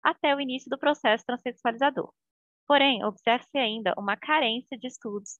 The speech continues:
que avaliem simultaneamente os efeitos do processo transexualizador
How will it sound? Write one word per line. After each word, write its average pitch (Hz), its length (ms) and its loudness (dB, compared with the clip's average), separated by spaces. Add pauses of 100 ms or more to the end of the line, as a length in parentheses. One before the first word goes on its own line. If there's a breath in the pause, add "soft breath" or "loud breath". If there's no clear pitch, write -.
(300)
que - 80 -4
avaliem 285 600 2
simultaneamente 294 800 -2
os 226 60 -12
efeitos 233 360 0
do 208 100 -10
processo 202 460 0
transexualizador 254 920 0